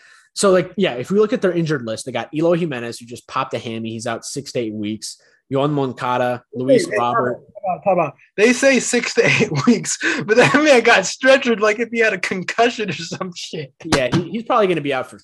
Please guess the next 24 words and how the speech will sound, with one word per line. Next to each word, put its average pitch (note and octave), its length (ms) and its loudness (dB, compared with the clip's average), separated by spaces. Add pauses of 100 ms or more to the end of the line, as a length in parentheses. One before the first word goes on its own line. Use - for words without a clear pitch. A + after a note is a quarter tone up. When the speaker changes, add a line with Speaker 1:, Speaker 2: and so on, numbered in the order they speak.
(160)
Speaker 1:
three C#3 220 -8
months. - 480 -18 (120)
Um, G2+ 460 -8 (1120)
Joe E3+ 220 2
Kelly, D3 560 0 (340)
Lance D#3 340 -2
Lynn's D#3 320 -4
out, A#2+ 420 -2 (300)
Garrett D#3+ 220 -2
Crochet C#3 420 -4
out B2 220 -8
for A#2 80 -14
season. A#2 640 -8
Yermin, C3+ 360 -4 (120)
our C#3 220 -6
boy E3 400 2
Yermin D3+ 320 -6
Mercedes B2+ 640 -8
on B2 160 -16
the A2+ 80 -12
injured A2+ 300 -8
list. G#2+ 400 -10 (180)
Speaker 2:
Yermin B3+ 320 2
hasn't. A3+ 340 -2